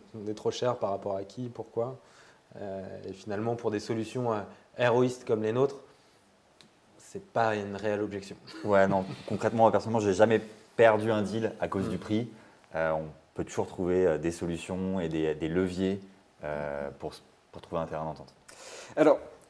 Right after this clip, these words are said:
Speaker 3: pour toi, Bastien, j'aimerais mixer, euh, cette question, elle aura peut-être un peu plus complexe ou pas,
Speaker 2: Ah,
Speaker 3: avec une
Speaker 2: je viens de
Speaker 3: question
Speaker 2: prendre la
Speaker 3: que,
Speaker 2: première.
Speaker 3: que, que, que j'ai reçue. C'est justement quand t'as un no-go d'un client, avec comme argument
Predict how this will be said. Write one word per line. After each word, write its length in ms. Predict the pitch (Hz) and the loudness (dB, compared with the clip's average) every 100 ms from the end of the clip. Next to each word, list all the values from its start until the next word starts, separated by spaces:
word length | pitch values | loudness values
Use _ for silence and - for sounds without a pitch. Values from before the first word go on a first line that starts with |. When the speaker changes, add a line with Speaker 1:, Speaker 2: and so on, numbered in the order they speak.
| - 151 - | -16 -16 -8
Speaker 3:
pour 160 | - - | -6 2
toi, 180 | 202 160 | 6 6
Bastien, 340 | 139 - 190 | 4 2 0
j'aimerais 300 | 139 120 127 | 2 2 2
mixer, 460 | 139 - - 185 123 | 2 0 6 8 8
euh, 200 | 101 95 | 8 2
cette 260 | - 107 - | -2 -4 -4
question, 520 | 113 - 156 175 101 | -6 -2 2 4 4
elle 140 | 110 | 6
aura 200 | 95 101 | 6 6
peut-être 460 | 113 120 113 139 - | 4 0 4 4 4
un 80 | 113 | 0
peu 160 | - | 0
plus 320 | 104 - 120 104 | -8 -4 0 0
complexe 480 | 110 104 113 - - | 0 4 4 4 -4
ou 40 | 131 | 4
pas, 300 | 120 117 - - - 95 | 12 12 12 8 -4 6
Speaker 2:
Ah, 60 | 101 | 10
Speaker 3:
avec 240 | 113 123 123 | 12 10 6
une 60 | |
Speaker 2:
je 40 | 110 | 2
viens 60 | |
de 40 | 123 | 4
Speaker 3:
question 160 | 165 | 4
Speaker 2:
prendre 280 | 160 131 123 | 4 8 8
la 60 | 117 | 8
Speaker 3:
que, 380 | 127 117 113 110 | 6 6 6 4
Speaker 2:
première. 340 | 120 110 107 | 2 2 2
Speaker 3:
que, 60 | 104 | 0
que, 60 | |
que 80 | 117 | 0
j'ai 140 | 127 | 4
reçue. 460 | 117 107 - 143 214 - - - | 4 4 -2 -6 -8 -14 -20 -16
C'est 240 | - 139 117 | -2 0 2
justement 640 | 175 180 165 143 123 120 - | 0 4 6 8 6 4 -2
quand 160 | 151 156 | -2 4
t'as 120 | 185 | 4
un 120 | 123 | 4
no-go 440 | 113 123 135 123 131 | 4 4 4 6 6
d'un 160 | 110 | 4
client, 380 | 107 107 113 139 - - _ _ _ - _ _ - | -2 -4 -2 -2 -4 -20 _ _ _ -20 _ _ 8
avec 680 | 156 143 165 160 - - - _ _ - | 8 10 10 8 4 -16 -20 _ _ 6
comme 340 | 156 131 120 - | 10 10 8 6
argument 800 | 131 - - 139 127 135 185 | 6 4 -4 0 4 4 2